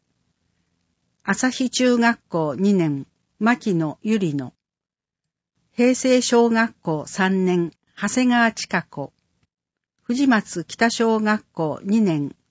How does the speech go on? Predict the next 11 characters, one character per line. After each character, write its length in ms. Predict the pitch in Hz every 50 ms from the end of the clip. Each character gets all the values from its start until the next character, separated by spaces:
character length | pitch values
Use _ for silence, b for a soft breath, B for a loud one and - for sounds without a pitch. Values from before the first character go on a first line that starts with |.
| _ _
細 280 | - 262 - - 202 175
見 240 | 165 151 151 - _ _ _ _ -
慶。 320 | - 208 202 170 139 139 _ _ _ _ _ _ _ _ _ _ _ _ _ _ _ _ _ _ _ _ _ _ _
小 100 | - 196
垣 360 | 214 247 254 - - - 247
江 100 | 247 254
小 260 | 240 - - 233 226 226
学 220 | 226 220 220 - - _ -
校 260 | 175 160 147 127 - -
六 300 | - 170 165 - - 214
年、 300 | 190 170 160 143 135 -